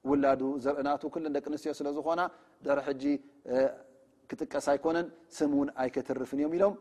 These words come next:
እዛረቡ ነይሮም። ላኪን ኣላህ ስብሓነሁ ወተዓላ በዛ ኣያ እዚኣ ይምልሰሎም ማለት እዩ። "ኢነ ሻኒአካ ሁወ ልኣብተር" እቶም ጸልኡኻ ዘለዉ እቶም ጸላእትኻ ንሶም እዮም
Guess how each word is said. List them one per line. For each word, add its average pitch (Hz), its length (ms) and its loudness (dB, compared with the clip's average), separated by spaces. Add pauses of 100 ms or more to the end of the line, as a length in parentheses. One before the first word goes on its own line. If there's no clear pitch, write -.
(220)
እዛረቡ 131 420 0
ነይሮም። 113 280 -4 (280)
ላኪን 117 300 -4
ኣላህ 123 200 -2
ስብሓነሁ 120 400 -4
ወተዓላ 131 360 2 (260)
በዛ 127 280 -4
ኣያ 117 200 0
እዚኣ 131 220 -2 (180)
ይምልሰሎም 123 640 0
ማለት 110 220 -2
እዩ። 104 100 -8 (320)
"ኢነ 170 400 0
ሻኒአካ 185 680 2 (200)
ሁወ 151 220 4
ልኣብተር" 131 400 0
እቶም 202 260 0
ጸልኡኻ 190 440 4
ዘለዉ 147 280 2 (200)
እቶም 220 260 4
ጸላእትኻ 214 440 4 (380)
ንሶም 185 380 2
እዮም 208 200 6